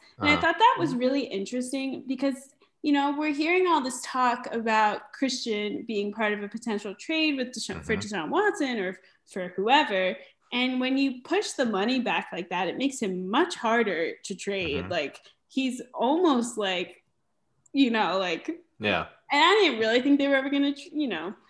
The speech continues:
Speaker 3: Yeah.
Speaker 1: it seems like a bit of a reach. It makes more sense to trade a young defensive player, in, in my opinion, if I was the Houston Texans, um, or the Seattle Se-, you know, like, should we make a
Speaker 2: Right.
Speaker 1: list?
Speaker 2: <laughs>
Speaker 1: Um, but I thought that was interesting because it showed, like,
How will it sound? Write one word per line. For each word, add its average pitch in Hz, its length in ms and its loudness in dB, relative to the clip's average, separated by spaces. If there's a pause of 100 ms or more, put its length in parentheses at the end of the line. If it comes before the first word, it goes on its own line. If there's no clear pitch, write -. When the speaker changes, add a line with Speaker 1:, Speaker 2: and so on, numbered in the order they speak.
(180)
Speaker 3:
Yeah. - 160 2
Speaker 1:
it 339 40 -6
seems 392 200 6
like 381 160 4
a 330 60 6
bit 269 120 2
of 269 100 0
a 277 80 0
reach. 294 280 0
It 262 80 0
makes 240 240 0
more 240 140 0
sense 240 220 -4
to 226 60 -8
trade 220 220 0
a - 20 0
young 196 240 0
defensive 190 500 -6
player, 285 280 -2
in, 269 260 -4
in 269 120 -2
my 254 200 -2
opinion, 311 460 0
if 254 100 -4
I 190 140 -2
was 226 120 -4
the 262 100 -6
Houston 269 360 -2
Texans, 311 520 0 (460)
um, 202 600 2
or 220 500 0 (360)
the 247 140 -10 (500)
Seattle 254 360 4
Se-, 294 140 6
you 294 160 6
know, 302 180 10
like, 285 240 6
should - 200 4
we 285 60 6
make 247 180 8
a 226 80 2
Speaker 2:
Right. 190 260 4
Speaker 1:
list? - 140 4
Speaker 2:
<laughs> - 40 -2
Speaker 1:
Um, 247 540 6 (580)
but 254 480 4 (120)
I 269 120 4
thought 539 180 -2
that 539 120 2
was 339 140 2
interesting 285 500 4
because 254 260 2
it 240 120 -2
showed, 247 420 2
like, 190 260 -2